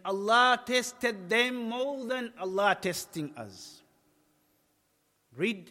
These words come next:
the history of Anbiya alayhimus salatu wassalam. You'll see each prophet, each Anbiya, they were tested by Allah subhanahu wa ta'ala.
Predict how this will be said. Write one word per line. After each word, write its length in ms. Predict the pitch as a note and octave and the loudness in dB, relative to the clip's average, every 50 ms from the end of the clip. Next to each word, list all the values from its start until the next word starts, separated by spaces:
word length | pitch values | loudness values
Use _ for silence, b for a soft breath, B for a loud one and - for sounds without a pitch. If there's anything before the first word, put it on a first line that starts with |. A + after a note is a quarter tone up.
| - _ _ | -20 _ _
the 100 | D3+ E3+ | -10 -8
history 420 | D3+ E3+ G#3 - - - - F#3 F3+ | -8 -6 -6 -6 -8 -8 -4 -4 -4
of 120 | E3 D#3+ | -4 -4
Anbiya 380 | E3 D#3 D3+ D3+ E3 E3+ E3+ D#3 | -6 -6 -4 -2 -2 0 0 0
alayhimus 460 | D#3 D#3+ D#3+ D#3 D3+ D3+ D3 - - | 0 -2 -4 -6 -8 -8 -10 -10 -10
salatu 280 | C#3 D#3 D#3 D3+ - C#3+ | -8 -6 -8 -8 -8 -12
wassalam. 540 | C3+ - - C#3 C#3 C#3 D3 D#3+ F3+ F#3+ F#3 - B B B B B B B B B B | -14 -12 -10 -6 0 2 4 4 4 0 -4 -10 B B B B B B B B B B
You'll 200 | D3+ D#3+ E3 D#3+ | -2 0 0 0
see 500 | - - - - G#3 G#3+ G#3 - - - - | -2 -4 -4 -4 -2 -4 -4 -4 -8 -10 -4
each 460 | - C4+ C4 - - - - - - - | 0 0 0 0 -2 -6 -8 -8 -8 -2
prophet, 400 | G3+ G#3 G3 G3 - - E3+ - - - | 0 0 0 0 -2 -8 -10 -10 -10 -12
each 320 | - G#3 A3 G3+ - - - F3 | -10 -10 -8 -8 -10 -10 -10 -10
Anbiya, 580 | F3+ F3+ E3+ E3+ E3+ F3 F3+ F3+ E3+ D3+ B2 - - - - - - _ _ _ _ | -10 -8 -6 -2 0 2 4 4 4 2 0 -4 -12 -20 -20 -20 -20 _ _ _ _
they 100 | D#3 D3+ | -10 -8
were 140 | D#3 D#3+ D3 | -6 -6 -8
tested 640 | - - - B3 A#3+ A#3 - - - - C#3+ B2+ A#2+ | -10 -6 -4 -4 -4 -4 -4 -10 -10 -10 -10 -10 -10
by 100 | B2+ A#2 - - | -14 -16 -14 -14
Allah 260 | B2+ B2+ C3 C3 A#2 | -12 -10 -10 -10 -10
subhanahu 460 | - - - - - B2+ A#2+ A2 G#2+ A2 | -12 -16 -20 -20 -18 -16 -16 -16 -18 -20
wa 160 | A2 A2 G#2+ - | -20 -20 -20 -20
ta'ala. 240 | - G2 G2+ G2+ G#2 | -20 -20 -20 -20 -20